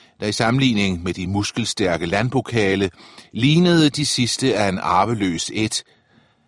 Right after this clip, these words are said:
Hyrdehundene gøede hidsigt, når en af disse fremmedartede udseende mænd kom til syne i oplandet, mørkt tegnet mod den tidlige vintersolnedgang. For hvor findes vel den hund, der bryder sig om en krumbøjet skikkelse med en sæk på ryggen?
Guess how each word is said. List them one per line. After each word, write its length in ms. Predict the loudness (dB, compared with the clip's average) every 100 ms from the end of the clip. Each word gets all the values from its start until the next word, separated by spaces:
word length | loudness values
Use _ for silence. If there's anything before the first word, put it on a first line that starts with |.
| _ _ 2
Hyrdehundene 680 | 4 6 4 4 4 2 0
gøede 420 | 0 2 4 2
hidsigt, 420 | 0 0 0 -2
når 100 | -2
en 200 | -2 -4
af 60 | -6
disse 320 | -4 -2 -2
fremmedartede 840 | -2 -2 0 2 2 0 -4 -4
udseende 460 | -4 -2 -2 -2 -2
mænd 240 | -2 -2
kom 200 | -4 -4
til 120 | -4
syne 440 | -6 -4 -2 2 2
i 80 |
oplandet, 600 | 2 0 0 -2 0 -4 -6 -16 -20 -6
mørkt 360 | 0 0 0 -6
tegnet 460 | -2 -2 0 0
mod 140 | -2 -4
den 120 | -6
tidlige 480 | -4 -4 -2 -4 -2
vintersolnedgang. 1000 | -4 -4 -6 -4 -2 0 -2 -2 -2 -4 -16 _ _ _ _ _ _ _ _ _ _
For 140 | 2 4
hvor 360 | 6 4 2 -6
findes 360 | 0 2 2 0
vel 140 | 2
den 180 | 0 -2
hund, 300 | -2 -2 -2
der 100 | -2
bryder 280 | 0 0 0
sig 140 | 0
om 120 | 0
en 120 | -2
krumbøjet 680 | -4 -2 -2 0 0 0 -4
skikkelse 500 | -4 -2 -2 -4 -4
med 100 | -4
en 80 | -4
sæk 280 | -4 -4 -4
på 100 | -2
ryggen? 360 | 0 -2 -4